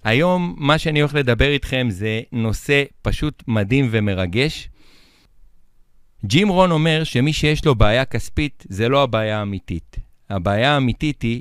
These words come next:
שאין לו רעיון איך לייצר כסף, וזה המקור של הבעיה. רבים מאיתנו רואים את הקושי שיש בתקופה הנוכחית, שהמצב הוא אצל רבים הוא מצב הישרדותי עכשיו בתקופה הזאת,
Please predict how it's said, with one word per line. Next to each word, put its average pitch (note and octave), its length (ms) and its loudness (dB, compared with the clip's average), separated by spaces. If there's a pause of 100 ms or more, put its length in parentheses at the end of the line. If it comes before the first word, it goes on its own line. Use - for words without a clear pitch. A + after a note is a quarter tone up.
(120)
שאין B2 300 -2
לו C3+ 140 2
רעיון A#2 440 -2
איך - 160 -10
לייצר F#2+ 420 -6
כסף, - 680 -6 (420)
וזה F#2+ 340 -2
המקור A2+ 480 0
של G#2 180 -4
הבעיה. F2+ 380 -4 (640)
רבים A2 360 0
מאיתנו C#3+ 420 0
רואים C3+ 240 2
את A#2+ 140 -4
הקושי D#3 420 -2
שיש C3 260 -4
בתקופה B2+ 520 -2
הנוכחית, B2 680 -8 (880)
שהמצב A2 540 0
הוא D3 100 0
אצל B2 360 -2 (180)
רבים A2 380 0
הוא C3 100 0
מצב C3 320 0
הישרדותי A2+ 680 -4
עכשיו A2+ 240 0
בתקופה F#2+ 500 -4
הזאת, E2 380 -8